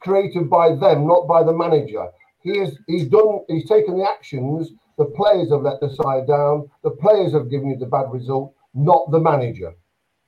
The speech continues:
And he's done that. He's punished the players because of what they've done, and therefore they're at fault.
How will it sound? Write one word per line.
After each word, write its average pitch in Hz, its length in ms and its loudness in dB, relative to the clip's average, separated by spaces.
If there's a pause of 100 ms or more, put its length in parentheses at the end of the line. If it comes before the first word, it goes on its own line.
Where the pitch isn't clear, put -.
(180)
And 127 120 -8
he's 151 220 -4
done 190 280 0
that. 170 360 -2
He's 131 160 -10
punished 196 380 0
the 156 80 -4
players 139 420 -2 (560)
because 170 560 2
of 131 80 -14
what 147 240 0
they've 143 220 0
done, 113 280 -2 (220)
and 135 180 -6
therefore 185 600 2 (160)
they're 180 280 4
at - 160 -10
fault. 127 320 -2